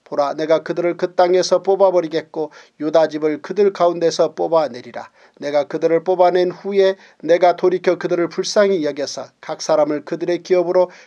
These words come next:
각 사람을 그 땅으로 다시 인도하리니 그들이 내 백성의 도를 부지런히 배우며 살아있는 여호와라는 내 이름으로 맹세하기를 자기들이 내 백성을 가르쳐 바알로 맹세하게 한 것 같이 하면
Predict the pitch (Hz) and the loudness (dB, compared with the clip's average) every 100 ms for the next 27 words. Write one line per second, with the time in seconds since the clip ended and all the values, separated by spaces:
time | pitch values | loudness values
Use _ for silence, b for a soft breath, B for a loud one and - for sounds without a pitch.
0 | B - 185 - 185 180 180 - 196 - | B -8 -2 2 4 4 2 0 -2 2
1 | 185 185 180 - 180 190 - 160 160 160 | 2 2 0 -2 -4 -4 -8 -8 -4 -4
2 | 151 135 117 - b b - 175 180 165 | -6 -10 -14 -20 b b -10 0 2 4
3 | 180 180 180 196 196 196 190 185 180 180 | 2 2 0 2 2 2 2 4 2 -2
4 | 170 175 170 165 - 160 156 160 147 b | -4 0 0 0 -4 -4 -2 -2 -4 b
5 | b - - 170 165 156 156 147 156 175 | b -6 2 4 4 0 -4 -2 0 4
6 | 180 185 180 175 160 196 165 180 190 180 | 6 6 4 2 2 2 2 0 0 2
7 | 160 165 160 170 151 151 147 131 b b | 0 -2 -4 -2 -2 -2 -8 -10 b b
8 | - 156 160 165 160 160 180 180 190 185 | -6 -6 -4 -6 -4 -2 -2 0 0 0
9 | 180 170 170 - 170 - 165 180 190 180 | 2 -2 -2 0 0 2 2 4 2 0
10 | 170 170 - 165 156 160 156 147 143 - | -2 -4 -2 -2 0 -2 -4 -6 -8 -6
11 | - 147 143 135 | -10 -8 -10 -12